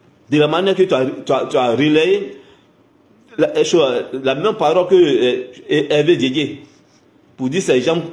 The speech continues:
quoi là, moi je, je, je vais même pas prononcer ça. S'il t'envoie des convocations, quand vous faites des, vous posez des actes là, réfléchissez.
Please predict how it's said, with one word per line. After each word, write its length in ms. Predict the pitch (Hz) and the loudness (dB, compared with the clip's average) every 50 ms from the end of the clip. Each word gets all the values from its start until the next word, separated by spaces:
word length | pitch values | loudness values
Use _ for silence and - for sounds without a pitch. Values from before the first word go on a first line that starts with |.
| 160 156 135 - - | -12 -12 -12 -8 -4
quoi 160 | - 160 147 | -2 0 0
là, 140 | 135 139 151 | 0 0 -2
moi 340 | 151 131 123 127 139 160 151 | -2 -4 -6 -6 -4 -4 -4
je, 80 | 123 123 127 | -4 -6 -10
je, 260 | 120 120 - - - - - 120 - _ _ - - _ _ - | -12 -12 -12 -14 -18 -18 -18 -20 -20 _ _ -20 -20 _ _ -12
je 120 | 110 123 | -8 -4
vais 100 | 120 135 | -2 -2
même 120 | 147 190 190 | -2 -2 -2
pas 160 | - 156 147 | -4 -4 -6
prononcer 380 | 151 120 113 117 117 117 143 | -6 -6 -6 -4 -4 -6 -6
ça. 260 | 139 123 104 - - - - _ _ _ _ _ _ _ _ _ _ _ _ | -6 -8 -8 -10 -10 -16 -20 _ _ _ _ _ _ _ _ _ _ _ _
S'il 320 | - - - 262 269 - - | -14 -6 -2 -2 -2 0 0
t'envoie 680 | 180 165 156 143 165 190 165 143 - - - - - _ _ _ _ _ - - | 0 -2 -2 0 0 0 -2 -2 -6 -12 -16 -20 -20 _ _ _ _ _ -12 -6
des 140 | 131 143 143 | -6 -4 -2
convocations, 560 | 147 143 143 143 147 139 - - 156 139 131 - - - _ _ _ _ _ _ _ _ _ _ _ _ _ _ _ _ _ _ _ _ _ _ _ _ _ _ _ _ _ _ _ _ _ _ _ _ _ _ _ _ _ _ _ _ _ _ _ _ _ _ _ | -2 -2 -2 -2 -2 -4 -4 -4 -6 -6 -6 -8 -14 -20 _ _ _ _ _ _ _ _ _ _ _ _ _ _ _ _ _ _ _ _ _ _ _ _ _ _ _ _ _ _ _ _ _ _ _ _ _ _ _ _ _ _ _ _ _ _ _ _ _ _ _
quand 160 | - 247 240 226 | -4 -2 -2 -2
vous 120 | 202 208 | -2 -4
faites 320 | 202 - - 240 202 147 127 | -6 -4 -2 0 0 0 0
des, 140 | 131 135 135 | 0 0 0
vous 280 | 139 135 143 156 202 | -2 -6 -8 -8 -10
posez 380 | 202 - - 160 156 156 175 170 | -10 -6 -4 -2 0 2 2 2
des 220 | 127 120 117 123 | 2 0 0 0
actes 160 | 139 135 - | -2 -4 -4
là, 160 | 110 95 - - - | -6 -8 -8 -8 -8
réfléchissez. 920 | 120 107 101 147 170 170 170 160 147 160 151 - - 170 104 - - - | -8 -4 0 0 0 0 0 -2 -4 -6 -8 -6 -6 -6 -6 -6 -10 -16